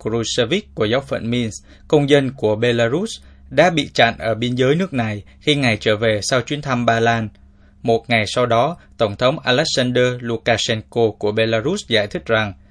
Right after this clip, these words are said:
Đức Tổng giám mục bị đưa vào danh sách những người bị cấm nhập cảnh vào Belarus và Nga.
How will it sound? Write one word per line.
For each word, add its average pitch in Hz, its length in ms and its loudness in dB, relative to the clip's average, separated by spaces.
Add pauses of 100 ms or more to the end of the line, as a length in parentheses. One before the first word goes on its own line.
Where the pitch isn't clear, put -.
(200)
Đức 185 160 -2 (100)
Tổng 107 180 -2
giám 160 140 -4
mục 139 180 -4
bị 123 140 -4
đưa 131 280 0
vào 113 220 0
danh 120 180 -2
sách 180 280 -2
những 170 140 -4
người 120 140 0
bị 104 120 -6
cấm 131 260 -2
nhập 151 180 -8
cảnh 104 280 -6
vào 107 200 -2
Belarus 117 600 -2
và 104 260 -2
Nga. 107 340 -4